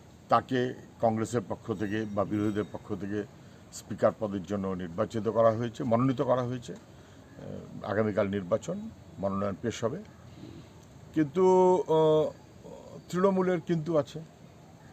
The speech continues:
এখন দেখুন, কেউ যদি মনে করে যে ঊনত্রিশ সংখ্যাটা একশো সংখ্যার চেয়ে বেশি, তাহলে তার সমস্যা তো অন্য কেউ মেটাতে পারবে না। এবং এটা বিজেপি জানে,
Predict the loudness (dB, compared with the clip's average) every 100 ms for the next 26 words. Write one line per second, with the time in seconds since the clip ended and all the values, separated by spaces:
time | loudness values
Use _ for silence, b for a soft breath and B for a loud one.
0 | B B -6 -4 0 0 0 2 6 6
1 | 4 0 2 2 4 6 6 2 -2 0
2 | -2 0 4 4 6 4 2 2 6 6
3 | 4 -4 -4 -6 -4 -4 0 0 0 -2
4 | -4 -10 -12 -20 -20 -20 -20 -20 -20 -20
5 | -10 -6 -2 4 4 4 0 0 0 0
6 | 0 0 0 0 0 0 2 0 0 -4
7 | -8 -14 -20 -20 -20 B B B B B
8 | B -20 2 4 8 8 8 4 4 4
9 | 2 0 0 6 6 6 0